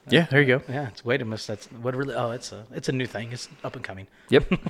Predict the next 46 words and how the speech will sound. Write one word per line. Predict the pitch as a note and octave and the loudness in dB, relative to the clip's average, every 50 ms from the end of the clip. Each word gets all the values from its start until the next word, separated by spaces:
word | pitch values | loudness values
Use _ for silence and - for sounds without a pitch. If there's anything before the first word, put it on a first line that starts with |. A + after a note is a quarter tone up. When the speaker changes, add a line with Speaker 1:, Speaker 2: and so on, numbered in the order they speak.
| - - - | -12 -12 -18
Speaker 2:
<laughs> | - - - - - - - | -16 -14 -14 -14 -12 -2 2
Yeah, | G3+ G#3+ - - - - | 2 2 2 2 -4 2
it. | E3 E3 D#3+ - - - - - - - - - | 4 4 4 2 -2 -16 -20 -20 -20 -18 -6 4
Yeah. | C3 B2 A2+ A2+ - - | 6 8 8 8 8 8
Well, | D#3 F3+ F3 | 8 10 10
a-, | E3+ D#3 - - | 8 6 8 8
another | F3 F3+ G#3 - | 8 8 8 6
thing | - G#3 E3 - | 6 4 4 4
too | - G#3 G3+ | 2 2 2
is, | C#3+ - - - - - - - - - - | 2 0 -2 -10 -18 -20 -20 -20 -16 -4 0
you | C#3+ C3 | 2 2
know, | B2+ | 4
where | A2+ C3 C3+ | 4 4 4
we're | B2 A#2 A#2+ G2 | 4 4 2 0
at. | F#2+ G2+ G#2+ A2 - - | 0 0 -2 -2 -2 -2
They | B2+ A#2 A2+ | -2 -2 0
said | - - C3+ B2 A#2+ A2+ | 0 2 2 2 2 2
that, | A#2 A2 A2 - G#2+ | 0 -2 -2 -2 -4
uh, | F#2+ F#2 F2 F2+ G2 G2 | -4 -4 -6 -8 -6 -2
basically | G#2 B2 B2 - - G#2+ - F#2+ F#2 G2 G#2+ A2 - - _ | 0 0 0 0 -2 -6 -6 -8 -10 -10 -10 -14 -18 -20 _
for | _ - A#2+ | _ -10 -8
the | G2 F2+ | -8 -6
listeners, | F#2+ G#2+ G2 - - G2+ F#2+ G2 G2 - - - C#3 - _ _ - | -8 -8 -10 -10 -12 -14 -14 -12 -12 -12 -14 -14 -18 -20 _ _ -10
if | B2 B2+ A#2+ - - | -10 -10 -10 -8 -8
you, | A#2+ C3 D#3+ F3+ F3 F3 F3 E3+ D#3+ C#3+ - - _ _ _ _ _ _ _ _ _ _ _ - | -6 -2 0 0 2 2 2 0 0 -2 -4 -10 _ _ _ _ _ _ _ _ _ _ _ -6
if | - C#3+ - | -4 -2 0
you're | C3+ A#2+ | 0 4
vaccinated | B2 F3+ F#3+ - - - G#3 G3 F#3 F3 F#3+ F3+ - | 4 6 4 4 2 2 2 2 2 2 2 0 0
and | - A#2+ B2+ B2 | 0 -2 -2 0
you | B2 C3 | 0 0
are | B2+ A#2 | 2 0
exposed | A#2+ A#2 - - - F3+ E3+ E3 D#3+ D#3 D#3 D#3 C3+ B2+ | 0 0 -2 0 4 6 8 8 8 6 4 2 0 -2
and | A#2+ A#2+ A#2 | -2 -2 0
you | B2 | 0
have | C3+ B2 | 0 -2
to | A#2 | -2
take | - - B2+ B2 | -2 -2 -4 -2
time | - C3+ C3+ B2 | 0 0 0 2
off | A#2 A2+ - | 0 -2 -4
from | - G#2 A2+ | -6 -6 -4
work, | B2 A#2+ G#2+ - | -4 -4 -4 -6
you'll | G#2 F#2+ | -8 -8
be | G2+ F#2+ | -8 -6
paid | - - A#2+ G2 - | -4 -4 -4 -4 -4
from | - F2 E2+ | -12 -14 -14
it, | D2+ - | -16 -18